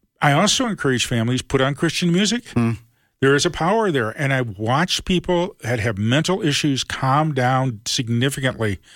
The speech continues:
Speaker 1: when Christian music was played, when the name of Jesus is pronounced, when they're prayed over. And I think we can't let people go.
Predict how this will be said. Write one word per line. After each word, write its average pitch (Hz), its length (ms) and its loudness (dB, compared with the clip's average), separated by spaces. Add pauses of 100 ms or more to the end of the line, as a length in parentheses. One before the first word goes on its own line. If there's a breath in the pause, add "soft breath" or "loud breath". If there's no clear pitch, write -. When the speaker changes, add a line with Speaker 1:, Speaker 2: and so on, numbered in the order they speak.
(340 soft breath)
Speaker 1:
when 123 120 0
Christian 131 400 0
music 143 320 0
was 156 120 0
played, 143 460 0 (280 loud breath)
when 123 120 -2
the 120 80 2
name 120 180 2
of 104 100 -2
Jesus 147 480 0
is 151 140 0
pronounced, 131 500 0 (120)
when 117 160 -2
they're 107 100 -2
prayed 143 300 2
over. 127 280 0 (380 loud breath)
And 156 140 0
I 151 60 0
think - 180 -4
we 196 80 -2
can't 165 260 -2
let 147 180 0
people 117 240 -2
go. 117 420 0